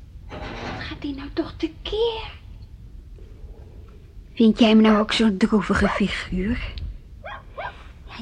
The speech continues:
je mag het eigenlijk niet zeggen. Jij houdt je bek dus dicht, hè? Hij is er zo een. Als wij niet oppassen, dan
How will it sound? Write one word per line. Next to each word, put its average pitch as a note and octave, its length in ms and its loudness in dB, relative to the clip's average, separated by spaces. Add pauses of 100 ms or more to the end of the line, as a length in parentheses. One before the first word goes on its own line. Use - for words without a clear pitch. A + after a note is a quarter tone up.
(140)
je C4 80 4
mag B3+ 220 0
het B3+ 140 -2
eigenlijk B3+ 420 0
niet C#4 200 6
zeggen. D4 400 4
Jij A#3+ 180 6
houdt B3+ 320 6
je D#4 100 8
bek G4+ 320 0
dus G#4 180 0
dicht, - 320 2
hè? A3+ 180 -4 (2250)
Hij C4 520 0
is - 280 -8
er F4 60 2
zo D4+ 280 -2
een. D4+ 300 2 (1600)
Als - 220 -4
wij C#4+ 240 2
niet B3+ 240 0
oppassen, - 580 0
dan D#4 100 0